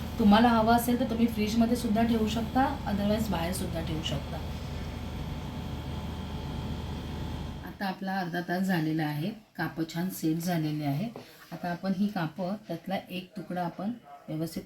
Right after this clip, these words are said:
काढून बघूया. तुम्ही बघू शकता अशा प्रकारे आपलं हे काप तयार झालेलं आहे. थोडं आपलं जाडसरच आहे, कारण की मी एकाच ताटात लावलं आहे, त्यामुळे अशा प्रकारे आपण अजून एक काप काढून बघूया. तुम्ही पाहू शकता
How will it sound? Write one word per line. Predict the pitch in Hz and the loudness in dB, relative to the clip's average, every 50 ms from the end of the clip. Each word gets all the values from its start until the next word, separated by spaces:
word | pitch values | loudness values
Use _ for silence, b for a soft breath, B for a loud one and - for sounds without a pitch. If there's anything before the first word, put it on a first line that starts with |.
| - | -6
काढून | - 156 147 156 160 165 160 | -4 -4 -2 0 0 0 0
बघूया. | 160 151 151 143 139 160 208 240 240 - - - - - - - - - - - - - - _ - - - - - | 0 -2 -2 -2 -2 -2 -2 -4 -6 -10 -14 -18 -20 -20 -20 -20 -20 -20 -20 -20 -20 -20 -20 _ -20 -20 -20 -16 -10
तुम्ही | - 165 170 - 160 | -8 -8 -8 -6 -6
बघू | 151 156 175 | -6 -4 -4
शकता | - - 170 - - _ - 160 185 226 240 - - - - _ _ - - - _ _ _ | -4 -4 -4 -6 -8 _ -8 -6 -6 -6 -8 -12 -20 -20 -20 _ _ -20 -20 -20 _ _ _
अशा | - - - 156 | -16 -10 -10 -8
प्रकारे | - 165 156 - 160 160 160 | -8 -8 -8 -4 -4 -2 -2
आपलं | 156 151 - 156 160 | -4 -4 -4 -4 -4
हे | 160 160 | -4 -4
काप | 160 - - 151 160 - - - - | -4 -4 -6 -6 -6 -6 -8 -6 -4
तयार | 160 151 151 160 165 | -2 -2 0 -2 -2
झालेलं | 165 175 160 151 151 147 147 143 | -2 -2 -2 -2 -2 -2 0 -2
आहे. | 143 147 143 165 208 233 B B B B B B B B B | -2 -2 -2 -4 -4 -6 B B B B B B B B B
थोडं | 233 - 226 | 4 4 6
आपलं | 214 208 208 226 233 | 6 6 4 4 4
जाडसरच | 214 - 175 151 156 160 156 - 202 196 202 208 202 190 | 4 4 4 4 4 2 2 2 2 2 4 4 2 2
आहे, | 160 151 135 147 180 | 0 0 0 0 -2
कारण | 202 - - 165 165 170 185 | -2 -2 -2 0 0 0 -2
की | 185 - 202 208 233 247 - - - - - - | -2 -2 0 2 2 2 0 -2 -14 -20 -4 2
मी | 208 202 202 | 4 6 6
एकाच | 185 170 - 185 190 - - | 4 4 0 -2 -2 0 0
ताटात | 185 170 - 175 170 - | -2 0 0 0 0 0
लावलं | 170 160 156 151 165 | 0 2 2 2 2
आहे, | 175 | 0
त्यामुळे | 175 175 160 160 156 156 180 240 240 B B B B B - | 0 -2 0 0 0 0 0 -2 -4 B B B B B -12
अशा | 180 175 - 185 | -8 -2 -2 0
प्रकारे | 180 190 180 - 190 185 190 | 0 0 0 0 2 2 2
आपण | 180 - 202 | 2 4 2
अजून | 208 190 170 165 175 190 190 | 2 2 2 0 2 2 0
एक | 196 196 - | 0 0 -2
काप | - 175 165 - - 165 | -4 -4 -4 -4 -2 -4
काढून | 160 165 - 160 156 156 156 156 | -2 0 0 0 2 2 2 2
बघूया. | 151 147 143 151 147 156 202 | 2 0 -2 -2 -2 -2 -2
तुम्ही | 240 - - - _ _ _ _ _ _ _ _ _ _ - _ - - - - - 175 | -4 -6 -12 -18 _ _ _ _ _ _ _ _ _ _ -20 _ -20 -20 -20 -14 -12 -12
पाहू | 160 - 156 151 160 | -4 -2 0 0 0
शकता | 160 - 175 165 - 180 180 208 233 | 0 -2 -6 -6 -6 -4 -2 -2 -2